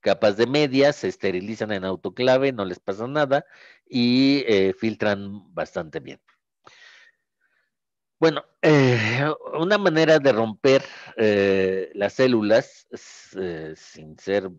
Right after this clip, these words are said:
muy brusco, es mediante algunas enzimas o con detergentes. El detergente va a romper la membrana y va a liberar todo lo que está dentro de la célula, y la lisis enzimática generalmente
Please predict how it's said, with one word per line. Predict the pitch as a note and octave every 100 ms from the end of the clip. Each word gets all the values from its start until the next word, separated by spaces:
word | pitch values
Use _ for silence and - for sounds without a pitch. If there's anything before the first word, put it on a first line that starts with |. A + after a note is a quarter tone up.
| _
muy | G#2 B2+
brusco, | B2+ B2 A2+ - B2+ - - _ _ -
es | B2 B2+
mediante | B2 G2 F#2+ F#2+
algunas | G2+ A2 B2 B2+
enzimas | D3 C3 C3+ B2 A#2 B2+ -
o | A#2+ G2+
con | F#2+
detergentes. | F2+ E2 E2+ - D2+ - - _ - _ -
El | G2+
detergente | G#2 A2+ G#2 A#2 A2+ A2+
va | F#2+ G2+
a |
romper | G2+ F#2+ F#2 B2+
la | C3+ B2+
membrana | A#2+ A#2 A2 G#2+ A2
y | F#2
va | E2 F#2+
a | - -
liberar | F2 F2 D#2+ E2+ - _ _ _ _ _ _ _
todo | F#2 F2+ F2+ F2+
lo | E2 D#2
que | -
está | - - D#2
dentro | E2+ E2+ G#2+
de |
la | B2+ C#3
célula, | F3 D#3 B2 B2+ C3+
y | - B2 C#3
la | C3
lisis | A2 A#2 B2+ A#2
enzimática | A#2+ A2+ C3 B2+ A2+ B2 B2+ -
generalmente | G#2+ G2+ G#2+ A2 G#2+ G2+ G2 A#2